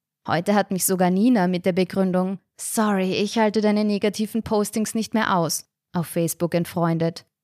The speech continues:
Und sie ist das netteste Mädchen an der Schule, das immer ein Lächeln auf den Lippen trägt und für jeden zu jeder Zeit aufmunternde Worte findet. Aber ich bin glücklicherweise auch sehr selbstkritisch und philosophisch.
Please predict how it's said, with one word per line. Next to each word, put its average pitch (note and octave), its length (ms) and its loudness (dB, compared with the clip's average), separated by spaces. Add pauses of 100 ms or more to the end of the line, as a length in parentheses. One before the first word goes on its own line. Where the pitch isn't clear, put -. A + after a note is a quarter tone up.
(300)
Und B3 200 4
sie C#4 240 2
ist A#3 260 -4
das A3 180 -4
netteste C4+ 540 2
Mädchen B3 460 2
an G3+ 100 0
der F#3+ 100 2
Schule, F3+ 420 -2
das G3 260 0 (100)
immer D4 320 2
ein B3+ 140 0
Lächeln A#3+ 340 0
auf F3+ 160 -2
den F#3+ 140 -2
Lippen F3+ 340 -4
trägt F3+ 320 -4 (180)
und A#3+ 140 2
für - 80 2
jeden C#4 540 2
zu - 140 0
jeder B3 420 0
Zeit G#3 400 0
aufmunternde G#3 720 2
Worte F#3 320 0
findet. - 480 -4 (640)
Aber E3 480 -2 (240)
ich - 160 -2
bin G#3 180 -2
glücklicherweise G#3+ 960 -2
auch E3 140 -6
sehr C4 380 0
selbstkritisch G3+ 760 -2
und F#3 120 -2
philosophisch. E3+ 800 -2